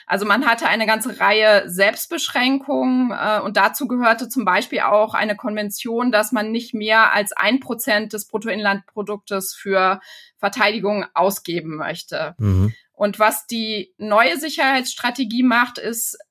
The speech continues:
Speaker 1: zwar diesen defensiven Leitgedanken durchaus fortzusetzen,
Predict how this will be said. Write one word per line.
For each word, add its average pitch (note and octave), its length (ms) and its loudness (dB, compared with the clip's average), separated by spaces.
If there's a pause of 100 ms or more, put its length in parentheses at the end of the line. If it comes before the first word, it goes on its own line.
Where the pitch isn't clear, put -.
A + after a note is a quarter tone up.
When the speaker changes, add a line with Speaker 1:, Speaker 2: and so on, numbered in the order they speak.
(160)
Speaker 1:
zwar A#3 340 2
diesen A3 380 -2
defensiven C4 640 2
Leitgedanken A3+ 760 0
durchaus G3 520 -2
fortzusetzen, D#4+ 1160 -4